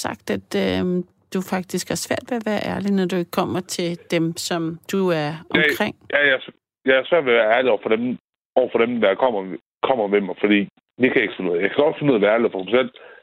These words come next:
Speaker 2: men det er egentlig, jeg er utrolig lo-, jeg er utrolig nem at lokke med, altså. Men jeg kan ikke finde, altså, jeg kan godt finde ud af at være ærlig over for mig selv og sige, øh, "Ja, i dag, i dag skal jeg ikke drikke, for eksempel," og så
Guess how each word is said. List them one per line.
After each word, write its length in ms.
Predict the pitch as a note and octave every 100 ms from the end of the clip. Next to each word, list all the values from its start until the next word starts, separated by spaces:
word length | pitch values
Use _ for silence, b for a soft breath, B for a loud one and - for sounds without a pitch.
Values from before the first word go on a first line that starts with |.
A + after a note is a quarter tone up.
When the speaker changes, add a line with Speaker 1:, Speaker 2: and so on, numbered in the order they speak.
| B _ -
Speaker 2:
men 120 | A2
det 60 | A#2
er 40 | A#2
egentlig, 220 | B2 A#2
jeg 60 | G#2+
er 100 | A#2
utrolig 300 | - G2+ E2+
lo-, 180 | F2+ - -
jeg 100 | A#2 A2
er 80 | G#2+
utrolig 320 | - A2 F2+
nem 180 | F#2+ F2
at 80 | F#2
lokke 240 | G2+ -
med, 160 | E2 D#2+ - -
altså. 160 | F#2+ G2 - - _ _ _ _
Men 100 | A2
jeg 80 | A2
kan 100 | -
ikke 160 | D3+ -
finde, 140 | C#3+ - B2
altså, 120 | A#2
jeg 60 | C3+
kan 60 | C3+
godt 100 | E3
finde 120 | D3+
ud 60 | C3
af 20 |
at 40 | G#2
være 80 | A2+
ærlig 100 | A#2+
over 80 | G2+
for 40 | G2
mig 80 | A#2+
selv 120 | A2
og 40 | G#2
sige, 140 | B2 C3 - B B B _ -
øh, 200 | G#2+ G#2 - B2
"Ja, 60 | A#2 A2 B2+
i 40 | D3+
dag, 100 | D3+ - -
i 20 | C#3+
dag 100 | D#3 C3 -
skal 140 | - F#2+
jeg 80 | A2+
ikke 160 | - G#2
drikke, 180 | C3 -
for 60 |
eksempel," 280 | - A2+ -
og 40 |
så 60 | A2+